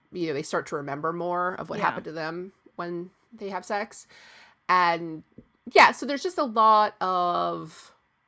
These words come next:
Speaker 1: circumstances in which people are, like, just sleeping with other people, and it's just,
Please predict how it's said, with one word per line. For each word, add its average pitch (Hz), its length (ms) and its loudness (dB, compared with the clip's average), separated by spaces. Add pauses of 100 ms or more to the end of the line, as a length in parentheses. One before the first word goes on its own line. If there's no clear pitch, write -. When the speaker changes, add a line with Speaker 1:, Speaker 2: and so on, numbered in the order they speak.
(420)
Speaker 1:
circumstances 202 1040 -4
in 170 180 -8
which 160 280 -6
people 135 640 -6
are, 123 160 -8
like, 98 420 -14
just - 340 -18
sleeping 139 480 -8
with 131 140 -12
other 135 160 -10
people, - 500 -12
and - 180 -14
it's - 260 -20
just, - 340 -20